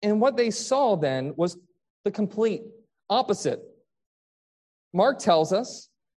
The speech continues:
that they saw him sitting there next to Jesus, not running around on the mountain and on the hillside, cutting himself, but sitting next to Jesus.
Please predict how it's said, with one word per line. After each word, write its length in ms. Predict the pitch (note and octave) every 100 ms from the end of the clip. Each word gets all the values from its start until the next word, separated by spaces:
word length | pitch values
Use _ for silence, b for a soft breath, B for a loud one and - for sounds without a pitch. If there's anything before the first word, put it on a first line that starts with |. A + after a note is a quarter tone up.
| _
that 160 | G#3 G3
they 140 | C4
saw 340 | D4+ A#3+ G#3 G#3
him 160 | G3+
sitting 480 | F3+ - C#4 D#4+ F#3
there 240 | C3 A2 _ _ _ _ _ _ F#3+
next 200 | F3 F3+
to 80 |
Jesus, 380 | D3 C#3+ B2 B2
not 200 | A#3 D4
running 260 | B3+ C4+ B3+
around 340 | A#3 A#3 B3
on 100 | A#3+
the 60 | A3
mountain 360 | G#3 A3 C4 A3
and 100 | G#3+
on 120 | G#3
the 100 | F#3+
hillside, 760 | G#3 A3 G#3+ F#3+ F#3 G3 C4 C#4 _ _ _ _
cutting 300 | - B3+ G#3
himself, 520 | F3+ F3+ F3+ A3+ C4 - _ _ _ _ _ _ _
but 160 | D#4 -
sitting 800 | - - - - D#4+ C4+ G3 F#3+
next 240 | G3 G3
to 100 | -
Jesus. 680 | A3 C#4 D3+ A#2 - -